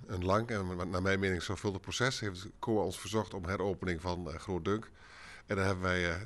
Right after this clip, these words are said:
de, onze afweging gemaakt dat wij, eh, uiteindelijk vinden dat we dat, eh, moeten gaan doen voor een periode van vijf jaar, ook niet langer. Eh, daar gaan we ook afs-, daar hebben we ook afspraken over gemaakt. Maar we willen vijf jaar wel, eh, zeg maar hier, eh,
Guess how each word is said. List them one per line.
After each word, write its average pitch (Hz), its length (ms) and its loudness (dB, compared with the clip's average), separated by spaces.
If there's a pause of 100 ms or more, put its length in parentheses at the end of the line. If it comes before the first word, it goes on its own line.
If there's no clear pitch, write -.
de, 110 120 -8
onze 107 200 -2
afweging 104 440 4
gemaakt 95 320 0
dat 92 120 -6
wij, 87 280 -2
eh, 85 60 -4 (300)
uiteindelijk 92 380 -2
vinden 101 240 0
dat 92 160 -2
we 92 80 -4
dat, 85 200 -4
eh, 87 80 -6 (320)
moeten 104 220 0
gaan 90 100 2
doen 117 180 2
voor 110 120 -2
een 95 60 -2
periode 95 420 2
van 85 120 0
vijf 92 240 6
jaar, 98 300 2
ook 90 120 -6
niet 92 140 -4
langer. 104 320 0 (600)
Eh, 101 180 -8
daar 92 100 -4
gaan 92 100 -2
we 92 60 0
ook 85 80 -4
afs-, 95 180 0
daar 101 100 -2
hebben 92 180 0
we 85 40 -6
ook 101 60 4
afspraken 117 380 0
over 113 180 0
gemaakt. 117 400 -2 (460)
Maar 110 100 0
we 104 80 4
willen 95 140 4
vijf 104 280 4
jaar 92 240 2
wel, 92 300 2
eh, 85 120 0
zeg - 180 -8
maar 90 120 -6
hier, 87 380 -4
eh, - 80 -8